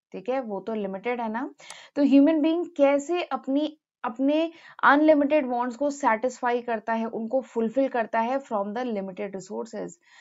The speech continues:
अपने सीमित संसाधनों के साथ। लिमिटेड मतलब सीमित,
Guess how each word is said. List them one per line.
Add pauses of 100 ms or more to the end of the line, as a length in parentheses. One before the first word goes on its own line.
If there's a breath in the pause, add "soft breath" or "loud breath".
(180 loud breath)
अपने
सीमित
संसाधनों
के
साथ। (380)
लिमिटेड
मतलब
सीमित,